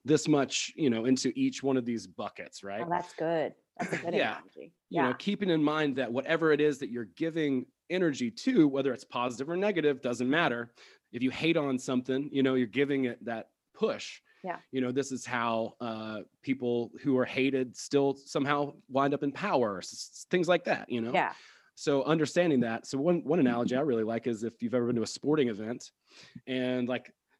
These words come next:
Speaker 1: the home team comes out and everybody cheers for that team. And it's like, "Yay," there's all this great energy.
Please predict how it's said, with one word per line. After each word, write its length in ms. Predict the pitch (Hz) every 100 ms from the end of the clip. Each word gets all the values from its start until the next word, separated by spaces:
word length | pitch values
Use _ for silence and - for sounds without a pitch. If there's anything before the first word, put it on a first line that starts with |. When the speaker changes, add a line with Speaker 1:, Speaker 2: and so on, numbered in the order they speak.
| _
Speaker 1:
the 160 | 131 131
home 220 | 135 151
team 200 | 143 143
comes 220 | 135 135 131
out 160 | 127
and 80 | 123
everybody 340 | 123 123 117 117
cheers 440 | - 160 147 135
for 120 | -
that 240 | 135 127 123
team. 520 | 226 214 202 185 160 - - -
And 540 | - - _ _ -
it's 100 | 131
like, 120 | 117 123
"Yay," 460 | 269 247 233 208
there's 160 | 180 143
all 80 | 131
this 140 | 123
great 340 | 98 107 117 120
energy. 560 | 113 117 101 113 113